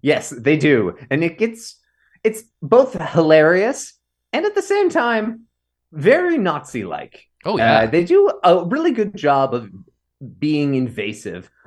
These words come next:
Speaker 1: but they also can't help themselves from being outrageously silly the
Speaker 2: Oh, yeah.
Speaker 1: entire time, with the ridiculous acting and the angry guy with the giant hat again, who's just, like, pushing people around.
Speaker 2: Yeah.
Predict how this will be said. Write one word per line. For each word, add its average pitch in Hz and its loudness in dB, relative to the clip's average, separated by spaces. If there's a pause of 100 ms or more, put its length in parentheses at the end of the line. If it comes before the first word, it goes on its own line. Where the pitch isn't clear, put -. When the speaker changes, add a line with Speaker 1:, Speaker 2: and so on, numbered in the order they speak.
Speaker 1:
but 135 2
they 151 4
also 151 4
can't 123 -4
help 110 -4
themselves 110 -4
from 101 -10
being 98 -6
outrageously 95 -4
silly - -16 (300)
the - -12
Speaker 2:
Oh, 98 -6
yeah. 92 -6
Speaker 1:
entire 92 -2
time, 80 -10 (240)
with 120 -2
the 117 2 (520)
ridiculous 139 0
acting 120 -6
and 139 -2
the 151 -4
angry 139 -4
guy 127 -4
with 131 -6
the 127 -8
giant 123 -8
hat 101 -8
again, 143 -4
who's 147 -8
just, 143 -12
like, 131 -10
pushing 135 -8
people 131 0
around. 123 -2
Speaker 2:
Yeah. 233 0